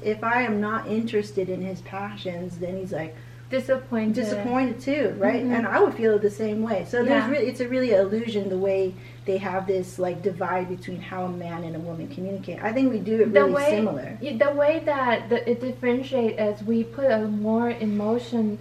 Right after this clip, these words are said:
Speaker 2: and more,
Speaker 1: Yeah.
Speaker 2: we, we, we let out more, um,
Speaker 1: We
Speaker 2: thought.
Speaker 1: express.
Speaker 2: Yeah, we express
Speaker 1: <laughs>
Speaker 2: more how our feeling is.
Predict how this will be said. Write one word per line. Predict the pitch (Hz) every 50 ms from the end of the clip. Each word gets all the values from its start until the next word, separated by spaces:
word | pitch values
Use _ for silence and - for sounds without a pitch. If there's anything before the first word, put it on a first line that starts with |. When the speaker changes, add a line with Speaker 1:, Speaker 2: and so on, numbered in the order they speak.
| - - - - -
Speaker 2:
and | 208 214 208 208 208
more, | 214 220 220 226 226 226
Speaker 1:
Yeah. | - 160 - - - - - - -
Speaker 2:
we, | 233 254 247
we, | 214 - 233 254 247 226
we | - - 247 247 240
let | 233 233 254 254 247 247
out | 240 226 226 226
more, | 226 226 220 226 226 226 220 226 220 220 214
um, | 208 196 190 190 190 196 - -
Speaker 1:
We | - 214
Speaker 2:
thought. | 226 233 233 226 208
Speaker 1:
express. | 208 - 226 214 208 202 - - - - - -
Speaker 2:
Yeah, | 277 294 277 262 254
we | 262 254
express | 233 - - - - 262 269 277 269 262
Speaker 1:
<laughs> | 254 254
Speaker 2:
more | 262 262 254
how | 247 247 247 233 233
our | 226 214 220 214 214 - - -
feeling | 277 294 330 349 339 294 240 226 190
is. | 185 190 185 196 214 262 -